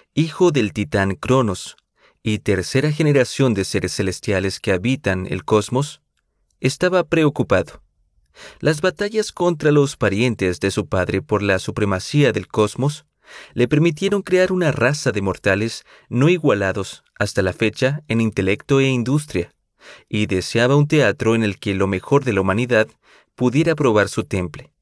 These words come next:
Belicoso y caprichoso, Zeus pronto encontró una oportunidad de probar su creación favorita, limitando al mismo tiempo su menoscabo. Su padre, Cronos,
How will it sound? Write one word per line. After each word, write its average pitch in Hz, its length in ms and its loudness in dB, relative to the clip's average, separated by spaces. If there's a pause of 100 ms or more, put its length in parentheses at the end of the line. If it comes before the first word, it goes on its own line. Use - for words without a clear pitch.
(1000)
Belicoso 175 680 2
y - 40 -2
caprichoso, 104 680 -2 (360)
Zeus 98 500 -2 (340)
pronto 151 320 2
encontró 151 440 2
una 131 160 2
oportunidad 101 720 0
de 101 100 -4
probar 98 380 0
su - 200 -6
creación 107 520 -2
favorita, 135 640 0 (300)
limitando 139 680 0
al 95 80 2
mismo 98 360 -2
tiempo 117 440 0
su 123 380 0
menoscabo. 107 760 -2 (800)
Su 151 220 -8
padre, 175 400 0
Cronos, 113 560 -2